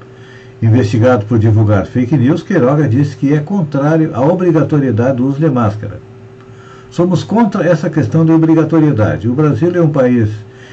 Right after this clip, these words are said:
que tem muitas leis e as pessoas, infelizmente, não se obs-, não as observam. O uso de máscara tem que ser um ato de conscientização. O benefício é de todos, é compromisso de cada um. Então, não tem sentido estas multas.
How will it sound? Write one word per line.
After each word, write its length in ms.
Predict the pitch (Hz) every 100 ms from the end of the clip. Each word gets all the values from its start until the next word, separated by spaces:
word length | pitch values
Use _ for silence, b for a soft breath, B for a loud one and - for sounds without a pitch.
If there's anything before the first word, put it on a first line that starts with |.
| B
que 120 | - 107
tem 160 | 120
muitas 460 | 117 170 - 117 98
leis 260 | 120 160
e 40 | 175
as 80 | 160
pessoas, 420 | 156 147 151 147
infelizmente, 680 | 208 190 156 110 131 151 160
não 140 | 156
se 140 | 147
obs-, 340 | 170 151 - -
não 360 | 127 139 165 -
as 200 | 120 139
observam. 540 | 156 - 131 98 82 - - B B B B -
O 60 |
uso 140 | 127 113
de 100 | 123
máscara 460 | 117 160 - 107
tem 160 | 127 117
que 80 | -
ser 180 | 123
um 140 | 117 117
ato 240 | 131 131
de 160 | 107 107
conscientização. 1040 | 127 196 185 156 165 156 139 104 113 - - B B B B
O 60 | 101
benefício 580 | 113 123 117 156 160 208
é 20 |
de 140 | 220
todos, 400 | - 127 101 104
é 80 | 151
compromisso 680 | - 139 139 127 113 107 110
de 120 | 101
cada 300 | 98 131 147
um. 140 | 107 104
Então, 420 | 139 165 127 156 190 B B B
não 240 | 143 196 202
tem 220 | 175 180
sentido 520 | - 143 107 147 160
estas 320 | 151 - 165
multas. 400 | 127 117 101 95